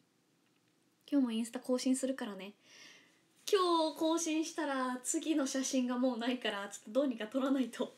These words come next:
<laughs> どうにか撮らない。でもさ、あんまさ、インスタ映えるようなものないんだよね。可愛い、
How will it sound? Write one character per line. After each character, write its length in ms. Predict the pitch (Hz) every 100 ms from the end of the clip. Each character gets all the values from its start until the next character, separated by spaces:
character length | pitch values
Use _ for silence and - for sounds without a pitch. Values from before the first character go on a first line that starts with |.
| _
<laughs> 1900 | 320 - - 349 320 285 _ _ _ _ _ _ _ _ _ _ _ _ _
ど 100 | 269
う 80 | 254
に 140 | 240
か 100 | 226
撮 120 | 226 262
ら 80 |
な 160 | 262 285
い。 80 | 247
で 100 | 247
も 140 | 226
さ、 140 | 220 233
あ 240 | 220 226
ん 120 | 277
ま 140 | 381 415
さ、 360 | - 403 320 - _ _ _ _ 311
イ 40 |
ン 120 | 381
ス 120 | 466 -
タ 100 | 440
映 280 | 392 381 453
え 20 |
る 80 | 339
よ 100 | 269
う 20 |
な 100 | 247
も 180 | 233 233
の 160 | 226
な 100 | 233
い 80 | 349
ん 140 | 440
だ 80 | 294
よ 160 | 247 240
ね。 320 | 233 233 254 269 _ _ _ _ _ _ _ _ _ _ - -
可 180 | 262 269
愛 320 | 285 269
い、 80 | 233